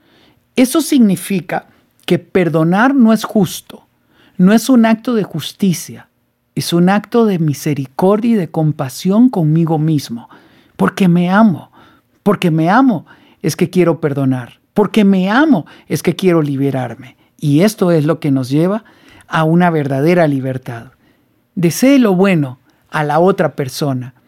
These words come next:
y esto le permitirá vivir en una libertad profunda. ¿Qué significa perdonar? Significa no guardar rencor. Como lo dice Primera de Corintios trece cinco,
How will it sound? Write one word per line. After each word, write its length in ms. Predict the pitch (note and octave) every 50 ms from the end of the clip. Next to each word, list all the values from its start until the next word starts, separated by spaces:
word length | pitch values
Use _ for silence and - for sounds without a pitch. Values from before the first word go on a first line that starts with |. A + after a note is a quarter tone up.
| _ _ _ _ _
y 200 | - D#3 E3 F#3
esto 240 | G3+ G3 G3 A3 G3+
le 100 | F3+ D#3+
permitirá 840 | C3+ - D#3 D3 C#3 D3 D3 C#3+ - D3 D3 D3+ E3+ F#3 G#3+ D4 - _ _ _ _ - _ -
vivir 560 | D#3+ F3+ F3+ F3 F3 G3+ A#3 C4 C4+ - - _ _ _ -
en 180 | G#3+ A3+ B3+
una 160 | C#4+ D4+ D#4
libertad 640 | D4+ C#4 C4 A#3+ A3 F#3+ E3+ - - A3+ A#3 B3+ C#4 - - _ -
profunda. 840 | - F#3+ E3 - - - - E3+ E3 D3+ C#3 B2+ A#2+ A#2+ - - - _ _ _ _ _ _ _ _ _ _ _ _
¿Qué 140 | - F#3 F#3+
significa 880 | F#3+ - A3 G3 F3+ E3 D#3 D3 - - F#3+ F#3 D#3 - D3+ C#3+ -
perdonar? 760 | _ _ D#3+ D3 C#3 B2+ C3+ C3 C3+ D3+ E3+ G#3 B3 - - _ _ _ _ _ _ _ _
Significa 680 | - - A#3 G#3+ A3 A3 G#3+ - - B3 - C4+ C4
no 140 | B3 C4+ C#4
guardar 420 | B3 C4+ C4+ A#3+ G#3+ A3 G#3 G#3
rencor. 440 | G3 G3+ F#3+ F3 F3+ F3 D#3 C#3+ - _ _ _ _ _ _ _ _
Como 240 | - F#3+ F#3+ F#3 F#3+
lo 120 | F#3+ F#3+ F#3+
dice 280 | G3+ G#3 F#3 - G3
Primera 440 | D#3 - E3+ D#3+ D#3 F3 F#3+ G3 F#3
de 120 | E3 D3
Corintios 540 | - D#3+ D3+ D#3 F3 F#3 F3 - F#3 D3+ -
trece 300 | - D#3 D#3 C#3 - D#3+
cinco, 500 | C3+ - - F3+ F#3 F#3 F3+ - E3+ -